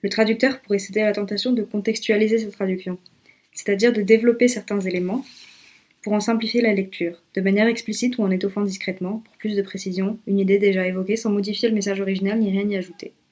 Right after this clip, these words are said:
Dans le cas présent, hors de question de rectifier le tir pour rendre la phrase plus compréhensible. Non que cela soit impossible à réaliser, car en se penchant bien sur le texte, on peut à peu près remonter le fil de la pensée du locuteur et comprendre pourquoi il tient ce discours désordonné.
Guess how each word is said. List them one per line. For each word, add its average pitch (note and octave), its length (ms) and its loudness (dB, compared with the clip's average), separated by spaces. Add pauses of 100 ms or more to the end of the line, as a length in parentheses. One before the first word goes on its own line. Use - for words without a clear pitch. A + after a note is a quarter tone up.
(560)
Dans G3 80 2
le G3 60 0
cas G#3+ 120 2
présent, G#3+ 460 -2
hors A3+ 160 2
de G#3+ 80 2
question G#3 320 0
de A3 40 4
rectifier G3 380 -2
le F3+ 80 0
tir G#3+ 240 -4
pour F#3 140 -6
rendre F#3+ 140 0
la F#3+ 100 0
phrase - 180 -6
plus - 140 -20
compréhensible. F#3+ 580 -4 (1400)
Non B3 160 10
que B3 40 6
cela A3 220 4
soit G3+ 160 -2
impossible G3+ 380 0
à G3 60 2
réaliser, F#3 500 2
car G3 160 -2
en F#3+ 80 -4
se - 60 -6
penchant G3+ 260 -4
bien G#3+ 200 2
sur G#3+ 140 0
le F#3+ 100 0
texte, G#3 360 -2
on G3 60 -2
peut F#3 120 -4
à F#3 40 -2
peu G3 120 -4
près G#3+ 160 -2
remonter G3 380 2
le F#3 40 -2
fil G#3 220 -4
de G3 80 -2
la F3+ 120 -2
pensée F#3 260 -4
du F#3 100 -2
locuteur F#3 400 -4
et F3+ 60 -4
comprendre F#3 400 -6
pourquoi - 280 -6
il F#3+ 100 0
tient F#3+ 120 -6
ce F#3 100 -10
discours F3 300 -8
désordonné. F3 500 -4